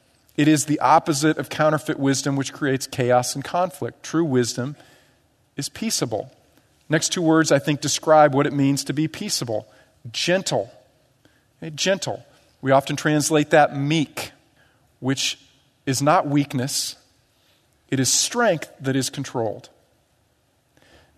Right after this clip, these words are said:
Jesus said of himself, "I am meek." He wasn't weak, but he deferred his rights. That's what meekness is. It's strength that is willing to defer.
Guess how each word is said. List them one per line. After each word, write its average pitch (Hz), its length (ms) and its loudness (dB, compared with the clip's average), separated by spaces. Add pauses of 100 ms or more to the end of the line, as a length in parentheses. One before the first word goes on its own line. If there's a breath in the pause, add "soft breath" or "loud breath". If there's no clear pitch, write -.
Jesus 160 560 0 (240)
said 165 260 4
of 151 80 2
himself, 139 560 0
"I 131 180 0
am 123 320 -4 (840)
meek." 170 380 -8 (1400)
He 143 80 -8
wasn't 196 260 -2
weak, 214 420 -4 (960 soft breath)
but 143 180 2
he 170 120 0
deferred 160 640 0
his 147 200 -2
rights. 175 420 0
That's 175 220 0
what 143 120 -4
meekness 147 520 -4
is. 110 220 -8
It's - 160 -4
strength 202 600 0
that 139 140 -2
is 123 120 -4
willing 147 480 0
to 147 160 -8
defer. 123 580 -4